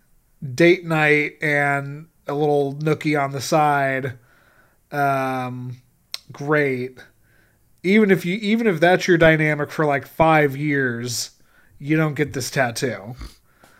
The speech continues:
This was your dynamic for eight months, and what she thought would make you the happiest in the world, the grand gesture,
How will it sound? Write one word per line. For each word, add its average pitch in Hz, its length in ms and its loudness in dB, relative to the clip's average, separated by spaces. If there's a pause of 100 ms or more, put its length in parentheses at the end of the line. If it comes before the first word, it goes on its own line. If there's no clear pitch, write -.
(400)
This 170 200 0
was 185 320 0
your 180 140 6
dynamic 160 460 0
for 170 180 -6
eight 160 180 -2
months, 139 600 -6
and 143 320 -8 (340)
what 151 220 -2
she 160 260 0
thought 156 360 2
would 147 160 -2
make 147 280 -2
you 151 140 -4
the 135 120 -4
happiest 147 840 0
in 139 120 -6
the 131 60 -8
world, 123 800 -2 (560)
the - 80 -8
grand 143 460 0
gesture, 123 840 0